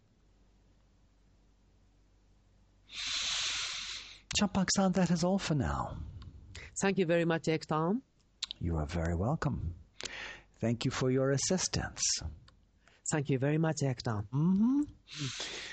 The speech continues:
Speaker 1: My friends, I'm going to depart Richard's physical body at this time.
Speaker 2: ジャンパク、私が皆さんに今回この期間にお伝えするのはこのぐらいです。それでは皆さん、これから私はリチャードの体を旅立つことにさせていただきます。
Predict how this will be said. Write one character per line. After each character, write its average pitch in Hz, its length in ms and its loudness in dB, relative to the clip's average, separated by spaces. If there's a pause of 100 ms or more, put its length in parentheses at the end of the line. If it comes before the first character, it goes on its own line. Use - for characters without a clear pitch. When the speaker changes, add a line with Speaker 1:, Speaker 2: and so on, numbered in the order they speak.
(140)
Speaker 1:
My 156 140 2
friends, 208 380 2
I'm 185 180 2
going 180 180 2
to 196 120 0
depart 170 400 -2
Richard's 165 400 0
physical 160 360 0
body 143 300 0
at 113 120 -2
this - 240 -4
time. 123 380 2 (760)
Speaker 2:
ジ 151 80 0
ャ 143 40 2
ン 131 40 -4
パ 117 140 -2
ク、 - 80 0
私 143 320 0
が 165 60 4
皆 165 220 4
さ 160 120 2
ん 127 60 2
に 117 80 2
今 147 220 0
回 104 200 -2
こ 131 120 0
の 139 80 2
期 - 80 -14
間 135 140 0
に 135 60 2
お 135 80 2
伝 139 200 0
え - 20 0
す 147 120 0
る 143 60 4
の 127 80 2
は 92 80 0
こ 113 120 -2
の 120 80 0
ぐ 120 80 0
ら 123 120 2
い 120 40 2
で 117 100 2
す。 - 180 -4 (440)
そ 190 120 2
れ 240 80 2
で 285 80 4
は 226 180 4
皆 139 220 2
さ 135 120 0
ん、 101 100 -2 (160)
こ 131 100 0
れ 123 80 2
か 127 100 0
ら 120 100 2
私 123 300 0
は 127 80 4
リ 131 100 0
チ - 80 0
ャ 123 60 2
ー 110 40 -2
ド 104 80 0
の 101 80 0
体 120 320 0
を 117 40 0
旅 127 240 0
立 165 140 0
つ - 60 -8
こ 139 100 0
と 143 100 0
に 117 120 0
さ 107 120 -4
せ 113 120 0
て 117 100 -2
い 110 40 -4
た 110 100 -2
だ 107 80 0
き 104 100 0
ま 104 120 0
す。 - 160 -8